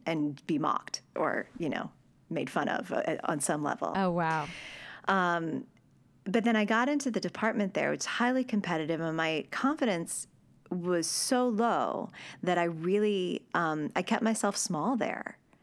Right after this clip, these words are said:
Speaker 1: Like, um,
Speaker 2: Mm.
Speaker 1: I had friends who could really, really sing, and I couldn't really sing. And so I was like, "Oh, so I'm not musical theater. I can't do that," even though in high school I had done all kinds of musical theater. And then I had some really super funny friends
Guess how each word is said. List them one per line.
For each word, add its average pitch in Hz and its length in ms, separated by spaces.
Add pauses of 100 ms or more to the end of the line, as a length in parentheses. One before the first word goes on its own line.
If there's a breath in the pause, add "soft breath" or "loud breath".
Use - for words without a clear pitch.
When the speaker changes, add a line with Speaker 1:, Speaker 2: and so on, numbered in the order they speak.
(300 soft breath)
Speaker 1:
Like, 175 420 (400)
um, 156 600
Speaker 2:
Mm. 170 40 (240 loud breath)
Speaker 1:
I 175 120
had 170 480
friends 180 320
who 208 80
could 175 180
really, 170 260
really 180 240
sing, 165 540
and 156 80
I 151 80
couldn't 156 340
really 151 260
sing. 143 420
And 151 120
so 143 440 (340 loud breath)
I 165 120
was 156 100
like, 156 180
"Oh, 175 200
so 170 160
I'm 160 120
not 180 220
musical 165 460
theater. 147 340
I 139 80
can't 165 280
do 185 100
that," 160 180
even 214 200
though 185 120
in 160 80
high 294 160
school 160 260
I 147 120
had 151 120
done 135 360 (320)
all 170 100
kinds 147 240
of 143 80
musical - 260
theater. - 360 (420 loud breath)
And 185 160
then 170 140
I 170 60
had 175 380
some 175 220
really 180 220
super 202 260
funny 151 260
friends 147 560